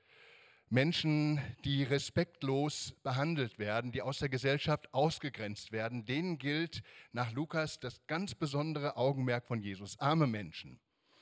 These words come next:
Warum? Sind die Armen besser? Sind die Kranken besser? Nee, aber die haben es schlechter. Ja, die Reichen, die Gesunden, die Starken,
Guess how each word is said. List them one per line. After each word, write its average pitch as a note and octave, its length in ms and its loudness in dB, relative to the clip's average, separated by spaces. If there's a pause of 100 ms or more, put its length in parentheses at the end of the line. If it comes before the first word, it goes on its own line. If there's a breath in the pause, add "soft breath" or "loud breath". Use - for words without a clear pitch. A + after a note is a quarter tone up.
(500 loud breath)
Warum? C3+ 380 4
Sind C#3 240 -6
die - 80 -2
Armen B2+ 300 -2
besser? F3+ 420 -2 (1900 loud breath)
Sind C3+ 220 -4
die C#3+ 60 -2
Kranken C3+ 380 -2
besser? F3 440 -2 (1400 loud breath)
Nee, C3 160 2
aber A2+ 180 -4
die A2 120 -4
haben B2+ 200 -6
es A#2 100 -8
schlechter. - 640 -10 (540)
Ja, A#2 140 -2
die G#2+ 200 -6
Reichen, B2+ 560 -4
die A#2 80 -6
Gesunden, A2 560 -2
die G2+ 100 -8
Starken, C3+ 640 -2